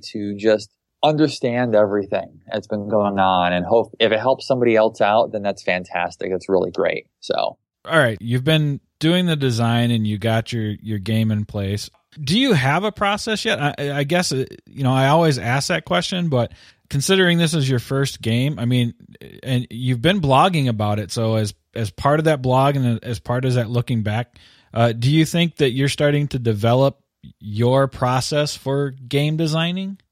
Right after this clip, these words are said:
Speaker 1: I think so, yeah. I had struggled a lot with the initial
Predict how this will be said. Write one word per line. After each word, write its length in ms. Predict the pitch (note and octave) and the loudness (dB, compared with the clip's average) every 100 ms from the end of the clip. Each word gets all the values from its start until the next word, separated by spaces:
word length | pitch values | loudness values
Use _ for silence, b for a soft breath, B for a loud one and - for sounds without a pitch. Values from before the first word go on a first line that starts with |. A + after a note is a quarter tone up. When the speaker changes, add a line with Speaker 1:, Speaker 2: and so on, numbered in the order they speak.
| _ - | _ -6
Speaker 1:
I 80 | D#3+ | -2
think 240 | B3+ A3+ | 0 0
so, 360 | - G3 D#3 A#2+ | 2 4 4 0
yeah. 580 | A#2+ C3 A#2+ G2+ F#2 F#2 - | -2 0 0 0 -2 -6 -4
I 100 | A#2+ | 2
had 260 | C3+ A2+ - _ _ | 2 2 -6 _ _
struggled 680 | - - D3+ E3+ D#3 A2 G#2 | -20 -4 0 2 2 0 0
a 20 | G2 | -4
lot 520 | G#2+ A2 A2+ G2 - _ _ _ B2 | 0 2 2 0 -2 _ _ _ 0
with 380 | A2+ G#2+ G2+ - | 4 2 0 -2
the 100 | G#2+ | -2
initial 500 | A2 G#2+ A2 G#2 | -2 -2 -2 -2